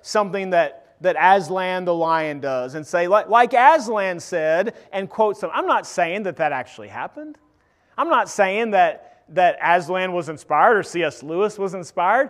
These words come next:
I'm just saying that story you know, maybe, from the Chronicles of Narnia shows us something. I think that's, Jude could be doing that. Or he could be saying, second of all, maybe nothing else in the Assumption of Moses happened, but maybe Michael really did have a conversation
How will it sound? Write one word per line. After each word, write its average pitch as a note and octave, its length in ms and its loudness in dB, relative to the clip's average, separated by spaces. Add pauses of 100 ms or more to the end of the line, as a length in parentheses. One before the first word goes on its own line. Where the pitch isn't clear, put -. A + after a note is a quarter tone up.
(140)
I'm D4 180 -2
just D#4 220 -6
saying B3 320 -2 (640)
that G#3 200 0
story D#4+ 420 -2
you C#4+ 200 0
know, G#3 420 2
maybe, F#3 420 -2
from A3+ 160 -10
the F#3 80 -8
Chronicles G3+ 360 -4
of A#3+ 100 -4
Narnia F3+ 380 -2 (160)
shows D#4 500 -2
us E3+ 140 -4
something. C3 500 -14 (720)
I G#3+ 100 -14
think F#4 200 -16
that's, C4+ 280 -6 (100)
Jude A3 240 -8
could C4+ 160 -10
be C4+ 100 -8
doing C4+ 240 -6
that. C4 220 -2
Or D4 160 2
he D#4 80 0
could G4+ 220 -2
be E4 100 0
saying, F#3+ 360 -2
second C#4+ 280 -4
of F#3 80 -6
all, E3 380 -2 (580)
maybe F#4 240 0
nothing E4+ 320 2
else D4 300 4
in A3+ 80 -4
the G#3+ 80 -2
Assumption A3+ 420 -6
of F#3+ 60 -10
Moses F#3+ 420 -2
happened, E3+ 500 0 (600)
but E3+ 120 0
maybe D#4 300 0
Michael C4+ 360 -2
really C4+ 220 -4
did C#4+ 160 -6
have F#3+ 200 2
a D#3+ 60 -8
conversation D3 800 -12